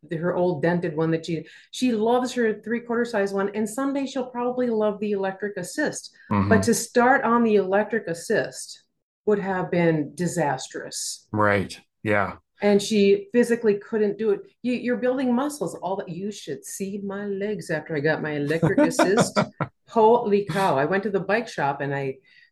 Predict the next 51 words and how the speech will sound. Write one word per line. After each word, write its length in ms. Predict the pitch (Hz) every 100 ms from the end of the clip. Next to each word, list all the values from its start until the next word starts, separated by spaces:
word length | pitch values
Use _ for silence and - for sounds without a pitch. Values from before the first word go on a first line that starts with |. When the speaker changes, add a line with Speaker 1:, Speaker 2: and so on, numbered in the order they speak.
| - 190 -
Speaker 1:
he's 140 | 185
like, 160 | 170 151
"You 120 | 160
like 180 | 180 185
your 100 | 170
bike?" 200 | 196 202
I 80 | 175
said, 220 | 156 139
"Look 140 | 165 220
at 80 | -
my 120 | 160
legs." 480 | 143 151 240 160 143
He's 100 | 135
like, 120 | 127
"Oh, 400 | 160 185 202 214 170
ooh." 640 | 214 247 247 233 202 - _ -
Yeah. 300 | 160 147 -
Speaker 2:
<laughs> 40 | - -
You 60 | 190
know, 80 | 233
it's 140 | -
funny 200 | 247 311
that 100 | -
you 80 | 151
say 180 | 135 170
that, 180 | 143 120
because 360 | 127 143 131
I 200 | 135 139
have 200 | 170 175
been, 380 | 151 143 131 127 131 135
uh, 300 | 135 120 120 117
I 80 | 131
was 120 | 143
an 80 | 143
avid 380 | 123 113 - 113
runner 340 | 117 113 104 107
when 120 | 107
I 80 | 107
was 120 | 107
a 60 |
younger 340 | 104 107 110 107
man, 380 | 104 104 104 -
um, 160 | 107 104
before 280 | 107 - 120
I 60 |
got 220 | 113 107
married. 260 | 113 110 107
I 40 |
used 280 | 107 107 -
to 100 | 110
run 420 | 107 107 107 107